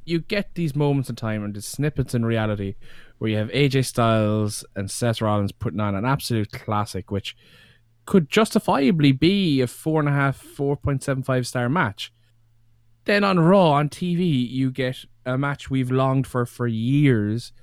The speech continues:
You've got the two best tag teams in W W E facing off with each other, finally, after a couple of weeks of pure horseshit.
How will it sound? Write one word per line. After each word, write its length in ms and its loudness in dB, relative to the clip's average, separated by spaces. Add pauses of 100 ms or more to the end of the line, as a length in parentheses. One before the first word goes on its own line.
(500)
You've 200 -4
got 200 0
the 80 -2
two 220 -2
best 300 -2
tag 200 -2
teams 300 -2 (300)
in 200 4
W 280 4
W 320 2
E 20 2
facing 380 -2
off 160 -2
with 100 -6
each 140 -4
other, 260 -2 (640)
finally, 760 0
after 460 -6
a 60 -6
couple 400 -6
of 120 -4
weeks 280 -2
of 240 -6
pure 440 -4
horseshit. 760 -4